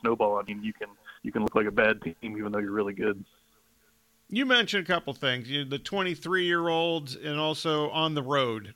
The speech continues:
Speaker 2: Uh, have we seen this many road upsets? I don't remember this many in the past, but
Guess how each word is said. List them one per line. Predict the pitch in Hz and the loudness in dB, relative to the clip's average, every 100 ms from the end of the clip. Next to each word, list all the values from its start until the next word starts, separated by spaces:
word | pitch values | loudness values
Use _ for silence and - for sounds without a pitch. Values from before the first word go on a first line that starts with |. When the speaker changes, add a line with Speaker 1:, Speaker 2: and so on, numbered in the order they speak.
| - | -8
Speaker 2:
Uh, | 156 147 151 147 143 | 0 2 4 4 2
have | 151 180 | 0 -2
we | 214 220 | -2 -4
seen | - 226 208 202 170 | -2 -2 0 -2 -4
this | 151 123 131 196 196 - | -6 -8 -2 0 0 -2
many | 196 196 190 185 | -2 0 -2 -2
road | 156 185 190 | -2 0 2
upsets? | 185 190 - 202 180 175 | 0 0 -2 0 -2 -2
I | 160 160 | -2 -2
don't | 160 | -2
remember | 156 165 | -2 -2
this | 156 156 156 | -2 -2 -2
many | 160 160 | 0 0
in | 147 | -2
the | 131 | -2
past, | 196 185 147 151 - | 0 4 4 2 0
but | 156 | -2